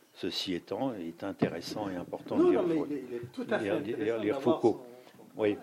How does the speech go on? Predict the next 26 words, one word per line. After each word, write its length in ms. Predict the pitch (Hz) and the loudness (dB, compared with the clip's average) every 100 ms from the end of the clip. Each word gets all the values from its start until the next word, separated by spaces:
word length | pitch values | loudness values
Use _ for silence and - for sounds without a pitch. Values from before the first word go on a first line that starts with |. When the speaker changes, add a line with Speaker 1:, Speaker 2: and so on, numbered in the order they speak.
| - - - - - - - - - - | -10 -14 -12 -12 -12 -16 -16 -16 -14 0
Speaker 1:
Bon, 220 | 123 117 | 2 2
je 140 | - 131 | 2 2
vais, 100 | - | 2
je 100 | - | 2
vais 100 | 131 | 4
pas 160 | 147 139 | 8 6
être 120 | 135 | 6
trop 140 | 143 | 6
bavard. 380 | 131 135 147 135 - - - | 10 10 10 6 2 -4 6
C'est 140 | 135 | 10
un 100 | 143 | 10
peu 180 | 143 160 | 10 8
pour 220 | 147 131 | 10 10
essayer 280 | 135 147 147 | 10 8 10
d'introduire 600 | 139 139 151 139 143 131 | 10 8 6 6 8 8
le 140 | 110 | 6
débat. 480 | 104 110 113 143 156 - - - _ 120 | 6 6 8 6 6 -2 -18 -20 _ -4
Euh, 180 | 110 127 156 | -4 -2 0
je 40 | - | 4
veux 80 | 131 | 10
dire, 200 | 135 - - - - - - - - | 12 12 8 6 -4 -6 -12 -4 2
pour, 120 | 135 - - | 2 2 0
pour 180 | 139 - | 2 4
qu'on 160 | 147 143 | 6 10
mesure 480 | 151 165 147 156 | 10 10 10 8
bien 420 | 123 123 147 185 | 8 8 8 8